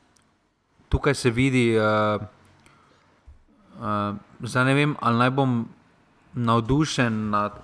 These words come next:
eh, nad potezo Durdova pri golu ali naj bom, eh,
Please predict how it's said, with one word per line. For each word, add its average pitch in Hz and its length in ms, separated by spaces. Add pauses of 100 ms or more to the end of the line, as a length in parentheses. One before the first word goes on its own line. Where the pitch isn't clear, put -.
(160)
eh, 104 480 (1800)
nad 113 300
potezo 120 760
Durdova 123 560
pri 107 200
golu 135 380
ali 110 320
naj 120 180
bom, 127 300
eh, 107 300